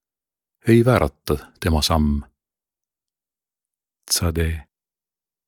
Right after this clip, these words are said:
Õelad varitsevad õiget, püüavad surma saata. Issand ei jäta teda õelate kätte. Ei luba süüdi mõista kohtus. Kohv.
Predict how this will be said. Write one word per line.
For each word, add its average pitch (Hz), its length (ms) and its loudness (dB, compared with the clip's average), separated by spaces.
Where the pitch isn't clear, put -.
Õelad 117 520 6
varitsevad 90 580 0
õiget, 73 560 -6
püüavad 82 400 4
surma 87 400 2
saata. 85 520 -2
Issand 87 500 0
ei 104 80 4
jäta 113 320 2
teda 78 200 0
õelate 82 420 0
kätte. - 440 -4
Ei 127 160 6
luba 131 240 2
süüdi 85 400 2
mõista - 380 -2
kohtus. - 480 -6
Kohv. - 360 -6